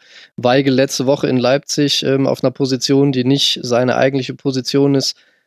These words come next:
unter hohem Druck wirklich ein gutes Spiel gemacht und gegen Hannover dann natürlich mit etwas weniger Druck, äh, vom Gegner auch, also wieder herausragend. Also gerade in der Spieleröffnung, ähm, fand ich wirklich gut, also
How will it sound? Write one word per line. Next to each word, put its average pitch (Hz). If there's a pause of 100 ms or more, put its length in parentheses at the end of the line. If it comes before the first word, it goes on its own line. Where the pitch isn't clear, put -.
(120)
unter 156
hohem 147
Druck 151
wirklich 143
ein 143
gutes 147
Spiel 143
gemacht 131
und 131
gegen 127
Hannover 127
dann 120
natürlich 123
mit 127
etwas 123
weniger 127
Druck, 131
äh, 127
vom 123
Gegner 123
auch, 120 (320)
also 110
wieder 127
herausragend. 110
Also 110
gerade 117
in 117
der 113
Spieleröffnung, 120
ähm, 117
fand 123
ich 113
wirklich 131
gut, 139
also 113